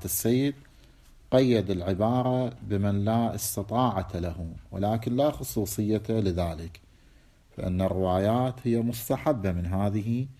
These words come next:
الناحية، فالاستحباب يشمل حتى من كان مستطيعاً للحج، كما نبه جملة من العلماء على ذلك،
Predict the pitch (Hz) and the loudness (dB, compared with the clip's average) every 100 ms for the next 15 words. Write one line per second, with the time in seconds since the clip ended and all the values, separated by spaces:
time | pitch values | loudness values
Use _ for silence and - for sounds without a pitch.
0 | - - - - - 113 101 90 87 - | -20 -20 -20 -20 -4 0 2 0 -2 -4
1 | 85 82 82 - - 90 87 - - 92 | -6 -6 -8 -8 -4 -2 -2 -4 -6 0
2 | 110 131 135 - - - - - - - | 2 2 -2 -10 -20 -20 -20 -18 -18 -2
3 | 104 117 123 - 127 135 - - - - | 4 4 2 0 2 2 -2 -10 -12 -2
4 | 139 - - 123 123 104 98 104 113 113 | -2 -2 0 2 2 0 -2 0 2 2
5 | 98 92 - 92 95 113 120 123 135 135 | 0 -2 -4 -4 2 2 4 2 0 -4
6 | - - - - - - 98 92 - 98 | -14 -20 -20 -20 -14 0 2 2 0 0
7 | 92 - - - - 131 123 120 135 113 | 0 -10 -16 -20 -8 0 2 4 2 2
8 | 107 98 95 123 107 92 87 87 85 90 | 0 0 2 2 2 0 0 -2 -2 -4
9 | 87 95 120 127 110 98 87 85 85 82 | -2 0 0 0 -2 0 0 -4 -6 -8